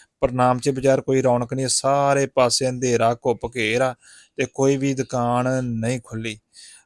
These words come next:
ਰਾਤ ਦੇ ਵਿੱਚ ਫਿਰ ਤੁਰ ਕੇ ਇੱਧਰ ਉੱਧਰ ਪੌੜੀਆਂ ਚੜ੍ਹ ਕੇ, ਅਹ, ਵੇਖਿਆ ਹਿਸਾਬ ਕਿਤਾਬ ਵੀ ਕੋਈ ਕੁਛ ਨਜ਼ਰ ਨਹੀਂ ਆ ਰਿਹਾ ਤੇ ਫਿਰ ਵੀ ਇੱਕ ਸੋਚਿਆ ਵੀ ਚਲੋ ਅੱਜ ਦੇ ਹੈਗੇ ਆ, ਪਤਾ ਨਹੀਂ ਦੁਬਾਰਾ ਆਇਆ ਨਾ ਜਾਵੇ।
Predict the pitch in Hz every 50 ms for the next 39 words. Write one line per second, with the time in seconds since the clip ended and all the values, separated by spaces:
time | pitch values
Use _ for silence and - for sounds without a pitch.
0 | - 131 127 135 131 135 139 139 135 156 151 147 147 143 - 143 - 147 135 127
1 | - - 147 131 135 - - 143 139 135 131 139 139 131 139 131 127 135 131 123
2 | 123 123 131 131 127 117 - 127 127 127 - - 135 131 127 123 - _ _ _
3 | - - - - - - _ _ - 139 135 131 131 135 127 - - 156 147 -
4 | 151 143 139 127 127 - 135 135 127 135 143 139 127 139 139 135 135 147 123 135
5 | 131 127 120 120 120 120 135 143 143 135 131 127 127 131 127 123 120 - _ _
6 | _ _ _ _ _ _ _ - 143 143 139 139 123 135 147 147 151 156 160 151
7 | 147 147 - - 143 139 131 143 143 139 135 143 135 147 139 139 139 131 123 127
8 | 127 127 139 135 127 123 131 131 120 131 131 131 131 123 123 120 127 127 131 127
9 | 123 120 120 123 131 131 123 127 123 120 120 123 123 120